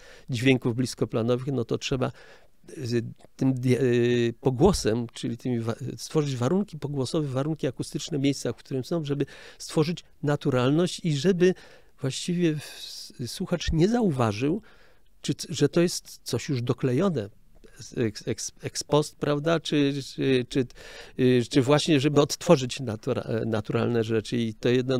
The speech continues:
z takich zadań, że warsztatowych, które miewaliśmy, y, kiedy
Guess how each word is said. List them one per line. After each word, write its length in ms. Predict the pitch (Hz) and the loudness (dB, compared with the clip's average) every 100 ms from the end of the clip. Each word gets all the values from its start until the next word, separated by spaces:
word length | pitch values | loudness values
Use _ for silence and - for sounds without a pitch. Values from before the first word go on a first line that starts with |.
| 117 | 0
z 260 | 110 113 | -4 -6
takich 300 | - 110 139 | -6 -6 -4
zadań, 360 | 110 120 123 123 | 0 0 2 0
że 140 | 139 123 | -4 -4
warsztatowych, 800 | 123 113 117 110 123 107 127 113 | -4 -2 -2 -2 -4 -2 -2 -4
które 200 | - 110 | -4 -2
miewaliśmy, 560 | 110 110 110 110 127 123 - - - - - | -2 -2 -2 -4 -6 -8 -12 -18 -18 -14 -2
y, 200 | 117 113 - | 0 0 0
kiedy 340 | 127 123 123 | 0 2 0